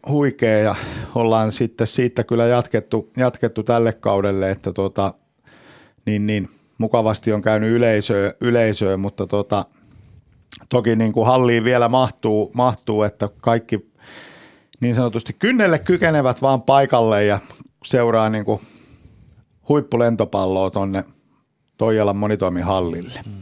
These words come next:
Speaker 2: Mutta tästä kerrottakoon, että kyllä teidän tunnelmaa kehutaan, eikä pelkästään teidän piireissä, eli siellä taitaa olla aika mahtava meno kaiken kaikkiaan päällä tällä hetkellä ja, ja esimerkiksi viime kaudella. Ja koska nyt olettekaan pelannut, niin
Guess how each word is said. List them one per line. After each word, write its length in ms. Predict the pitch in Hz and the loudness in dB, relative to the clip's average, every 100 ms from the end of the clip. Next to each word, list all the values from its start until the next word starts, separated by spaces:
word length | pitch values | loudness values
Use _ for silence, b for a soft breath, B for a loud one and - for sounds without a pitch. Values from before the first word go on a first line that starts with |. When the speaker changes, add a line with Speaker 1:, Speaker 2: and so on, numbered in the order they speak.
| 92 B | -12 B
Speaker 2:
Mutta 220 | - 131 | 0 2
tästä 240 | 143 - | 4 4
kerrottakoon, 580 | 123 117 117 120 113 107 | 4 4 2 0 0 0
että 360 | 107 117 113 71 | 0 2 0 0
kyllä 160 | 113 | -2
teidän 340 | 110 113 110 101 | 0 0 0 -2
tunnelmaa 520 | 123 117 107 101 101 - - | -2 0 0 0 -2 -4 0
kehutaan, 520 | 131 120 107 110 98 | 2 2 2 2 2
eikä 280 | 101 98 101 - | 0 0 0 0
pelkästään 580 | 104 101 - - 104 104 - | 0 0 -2 -2 -2 -2 -2
teidän 240 | 123 110 101 | 0 0 0
piireissä, 560 | - 104 101 95 - | 0 2 2 0 -2
eli 240 | 95 95 - | 0 -2 -4
siellä 260 | 101 107 98 | -6 -4 -4
taitaa 340 | - 101 - | -2 -2 -2
olla 120 | 101 101 | -2 0
aika 200 | 101 98 | 0 -4
mahtava 540 | - 107 120 - 87 90 | 0 0 0 -2 -2 -2
meno 260 | 90 90 | -2 -4
kaiken 320 | 85 87 85 82 | -4 -4 -4 -6
kaikkiaan 460 | 82 - - 87 | -8 -8 -10 -8
päällä 280 | - 87 80 - | -2 0 -2 -6
tällä 180 | - 90 | -4 -2
hetkellä 380 | 85 78 - 85 | -2 -4 -8 -6
ja, 140 | 82 85 82 - | -4 -4 -6 -6
ja 80 | - - | -8 -6
esimerkiksi 380 | 87 90 90 98 | -6 -6 -8 -6
viime 200 | 90 90 | -6 -6
kaudella. 400 | - 87 87 98 | -6 -6 -4 -4
Ja 100 | 95 B B B B B | -6 B B B B B
koska 280 | - 120 190 | 2 4 4
nyt 120 | 196 | 2
olettekaan 420 | 202 175 151 156 | 2 4 4 4
pelannut, 460 | - 143 117 101 - | 6 6 6 2 -2
niin 220 | 98 92 | -2 -4